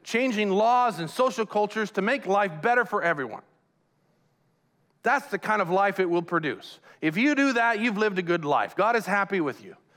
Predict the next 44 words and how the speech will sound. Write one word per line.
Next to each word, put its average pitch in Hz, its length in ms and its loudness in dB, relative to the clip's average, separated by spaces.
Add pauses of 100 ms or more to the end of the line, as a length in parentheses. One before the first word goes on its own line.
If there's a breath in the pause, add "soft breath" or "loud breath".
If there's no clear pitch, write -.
(200 soft breath)
You 330 140 0
may 254 220 2
not 233 200 2
be 254 140 0
righteous. 208 600 0 (100)
You 208 140 2
may 220 120 2
not 220 280 0
be 262 100 0
holy. 208 420 0 (220 loud breath)
You 208 100 0
may 220 260 2
have 196 200 0
terrible 254 380 0
character, 202 540 -2 (240 loud breath)
but 202 80 2
that 285 180 2
stuff 233 240 -2
doesn't 214 200 0
really 190 220 4
matter. 185 320 2
Social 196 460 -4
justice 196 500 -2
matters. 120 380 -2 (200 loud breath)
That's 247 280 0
what 156 160 -2
Jesus 196 420 -2
was 202 160 -2
all 175 160 2
about. 156 400 -2 (2250)
Now, 170 200 0
as 165 100 -2
I 170 60 -2
said, 175 200 0
I 175 60 2
didn't 170 220 -2
grow 151 220 2
up 226 260 0
around 139 280 0
the 135 60 -4
liberal 131 240 -2
side 131 240 0
of 127 80 -4
Christianity, 127 600 -6